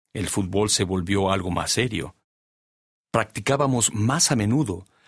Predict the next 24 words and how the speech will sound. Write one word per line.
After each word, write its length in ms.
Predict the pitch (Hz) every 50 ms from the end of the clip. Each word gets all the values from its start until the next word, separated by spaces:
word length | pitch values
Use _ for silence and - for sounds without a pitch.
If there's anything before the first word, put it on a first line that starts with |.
| - - _ _ _
viajábamos 680 | - 104 101 - - 104 101 104 98 98 95 90 - -
a 60 | 104
más 220 | 95 92 92 90
lugares 520 | 92 90 87 110 120 117 107 101 98 - - - - - - _ -
y 120 | 123 107
jugábamos 600 | - - 113 98 110 120 143 139 127 120 107 -
contra 320 | - 110 98 - 95 98
más 320 | 95 107 131 151 156 - -
equipos. 640 | 98 - - - - - - - - - - - _ _ _ _ _ _ _ _ _ _ -
El 180 | 87 90 98
fútbol 540 | - - 160 151 113 120 131 135 131 123 - _ -
era 220 | 131 139 139 117
mi 140 | 98 92 80
vida. 440 | - - - - - - - - _ _ _ _ _ _ _ _ _ _ _ _ _ _ -
Entonces, 600 | - 90 90 - 92 95 92 - - 117 - - _ _ _ _ _ _ _ _ _ -
cuando 260 | - 113 110 123 117
tenía 360 | - 113 123 143 135 110 -
casi 300 | - 120 117 - - 113
dieciocho 640 | 98 101 98 - - - 98 98 95 - - 98 98
años, 400 | 107 107 101 95 92 - - - - - - _ _ -
estaba 340 | - 107 - - 156 151 151
en 80 | 139 139
un 100 | 131 110
concierto. 720 | - 110 101 - - 98 - - - - - - -